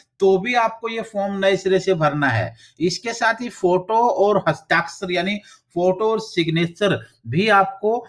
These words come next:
नए सिरे से भरना होगा, अपलोड करना होगा। आवेदन भरने में सहायक के लिए ये टोल फ्री नंबर आप लोगों के लिए दे गए हैं, इनके ऊपर भी आप कॉन्टैक्ट कर सकते हैं,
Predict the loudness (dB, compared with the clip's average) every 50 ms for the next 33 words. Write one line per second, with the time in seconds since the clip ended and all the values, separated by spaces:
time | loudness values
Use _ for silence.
0 | -16 _ _ -8 -6 -2 0 2 2 4 4 2 2 0 2 2 4 4 4 2
1 | 2 2 2 0 2 0 0 0 0 0 0 -2 0 0 -2 -4 -2 0 0 0
2 | 0 0 -4 -6 -4 -4 -2 0 0 0 0 -2 0 0 0 0 0 0 0 0
3 | 0 0 -2 0 2 2 2 2 0 -4 -14 -20 _ _ 0 2 2 4 4 2
4 | 2 2 0 -2 -2 -2 -2 0 0 0 0 -2 -4 -4 -4 -6 -6 -6 -6 -6
5 | -4 -2 -2 0 0 0 -2 -2 0 0 0 0 2 0 0 0 0 -2 -6 -14
6 | _ _ _ -2 -2 -2 -2 -2 -4 -2 0 0 -2 -2 0 0 2 2 2 0
7 | 2 2 2 2 2 0 -2 -2 -4 -2 -2 -2 -2 -2 -2 -2 2 0 0 2
8 | 2 2 2 2 2 0 0 0 -2 -6 -8 -14 _ _ _ _ -6 -4 -4 -2
9 | 0 0 0 0 0 0 -4 -4 -2 0 0 0 0 -2 -6 -8 -8 -6 -6 -8
10 | -10 -10 _ _ -8 -8 -8 -12 -14 -14 _ -8 -6 -6 -6